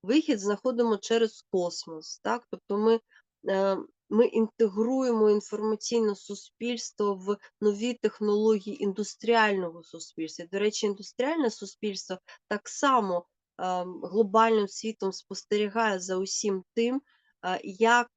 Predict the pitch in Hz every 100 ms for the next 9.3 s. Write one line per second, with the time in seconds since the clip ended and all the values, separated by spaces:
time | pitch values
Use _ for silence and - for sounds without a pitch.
0 | _ 196 196 190 - 233 226 220 202 196
1 | 202 _ _ _ - 180 180 185 202 240
2 | 247 185 180 - 214 214 226 214 - 175
3 | 196 196 196 185 202 214 202 180 175 175
4 | - - 180 - - - 185 185 180 160
5 | 156 - 190 180 220 277 247 196 - 185
6 | 170 175 - _ _ _ - 190 190 185
7 | 180 180 277 302 220 175 190 180 180 190
8 | 180 175 170 - 175 185 _ - 185 175
9 | 165 165 160